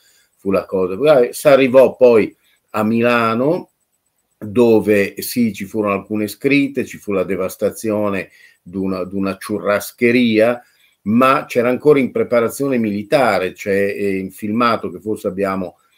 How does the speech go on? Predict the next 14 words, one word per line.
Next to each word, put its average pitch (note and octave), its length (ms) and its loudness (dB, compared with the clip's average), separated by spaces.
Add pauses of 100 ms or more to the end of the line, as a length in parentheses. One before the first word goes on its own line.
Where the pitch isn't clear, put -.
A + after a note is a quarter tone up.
(320)
eh, G2 200 -2
proiettato G#2+ 1200 -2
la G2+ 220 -6
scorsa G#2+ 480 -4
puntata, B2 580 0
si - 120 -14
vedono A2 440 -2
i B2+ 80 -6
manifestanti A2+ 1080 -4 (520)
che, A#2+ 380 -2
eh, G2 480 2
fuggono G#2+ 680 0
comunque, G2+ 680 -2
eh, F#2+ 640 -8